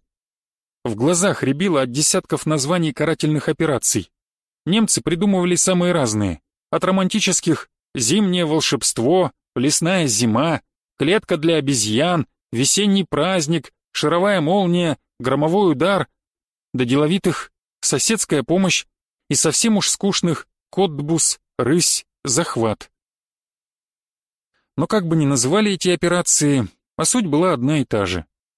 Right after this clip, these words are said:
И рапорты скромно, различными эвфемизмами обозначали одно и то же, типа Обезврежено тысяча шестьсот двадцать семь бандитов,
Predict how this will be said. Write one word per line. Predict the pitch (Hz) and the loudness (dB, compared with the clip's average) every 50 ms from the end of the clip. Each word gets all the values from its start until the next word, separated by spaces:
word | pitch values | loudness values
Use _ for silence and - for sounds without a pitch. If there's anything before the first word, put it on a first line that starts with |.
| _ - | _ -4
И | 151 165 | -2 -2
рапорты | 202 208 - 160 - - - 110 | 0 0 -2 -4 -4 -2 -2 -2
скромно, | - - - 143 170 196 185 143 104 92 - _ _ _ - | -2 0 0 0 2 2 2 2 0 -2 -4 _ _ _ -4
различными | - 147 143 147 180 202 175 - - 170 165 165 156 | -2 -2 0 0 -2 -2 -2 -2 -2 0 -2 -2 -4
эвфемизмами | - - - 160 175 214 214 160 143 143 131 135 143 | -4 -4 -4 -2 0 0 0 0 0 0 0 0 0
обозначали | 143 139 151 143 135 160 156 - - 208 185 | 0 0 -2 -2 -2 -2 -2 0 0 0 0
одно | 143 131 123 139 165 175 | 0 0 0 0 0 0
и | 151 | -2
то | - - 131 110 | 0 0 0 0
же, | 98 98 101 | 0 0 -2
типа | - - - 180 - 175 165 127 - _ _ _ _ _ _ _ _ _ _ _ | -4 -4 -4 -2 0 0 0 0 -2 _ _ _ _ _ _ _ _ _ _ _
Обезврежено | - 151 160 190 180 151 170 208 233 240 202 185 185 185 165 | -4 -4 -2 -2 -2 0 0 0 2 2 2 2 2 2 0
тысяча | - 208 208 - 202 170 - 180 | 2 0 0 0 0 0 0 0
шестьсот | - - 175 151 - - 190 180 156 | 0 0 0 0 0 0 -2 -2 0
двадцать | 139 160 175 - - 151 127 | 0 0 0 0 0 0 0
семь | - - 175 175 151 | 0 2 2 2 2
бандитов, | 127 123 123 117 104 107 104 - 107 95 - - | 2 2 0 2 2 0 0 0 -2 -4 -6 -8